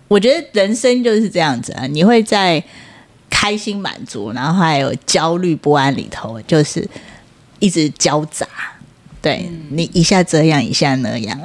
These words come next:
Speaker 1: 但是你可以很清楚，最重要的是你自己清楚你自己的状态。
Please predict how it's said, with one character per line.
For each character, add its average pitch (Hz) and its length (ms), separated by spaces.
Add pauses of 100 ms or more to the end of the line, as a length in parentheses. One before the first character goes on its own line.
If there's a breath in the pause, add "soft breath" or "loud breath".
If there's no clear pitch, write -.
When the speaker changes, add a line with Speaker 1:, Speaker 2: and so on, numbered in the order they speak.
Speaker 1:
但 220 160
是 240 80
你 160 140
可 180 120
以 175 80
很 151 220
清 175 240
楚， - 180 (320 loud breath)
最 254 200
重 214 120
要 190 100
的 185 100
是 196 60
你 151 120
自 - 100
己 160 160
清 180 380
楚 - 180
你 - 120
自 151 100
己 135 80
的 - 100
状 - 280
态。 - 180